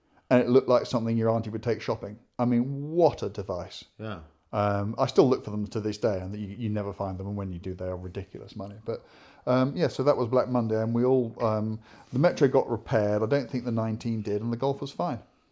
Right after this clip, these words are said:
Speaker 2: The Go-, the Golf did have, it did go up a bank, did it?
Speaker 1: Oh, it went right up a bank, yeah. Yes, I mean, he, he, he, he, he basically, I mean, he was off. Um, and, you know, he, but he went up a bank, came back down again, landed on the ground,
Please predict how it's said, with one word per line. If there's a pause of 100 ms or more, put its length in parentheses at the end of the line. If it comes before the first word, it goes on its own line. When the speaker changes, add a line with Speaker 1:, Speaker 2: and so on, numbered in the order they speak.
Speaker 2:
The
Go-,
the
Golf
did
have,
it
did
go
up
a
bank,
did
it?
Speaker 1:
Oh,
it
went
right
up
a
bank,
yeah. (440)
Yes,
I
mean,
he,
he,
he,
he, (120)
he
basically,
I
mean,
he
was
off. (420)
Um,
and,
you
know,
he,
but
he
went
up
a
bank,
came
back
down
again,
landed
on
the
ground,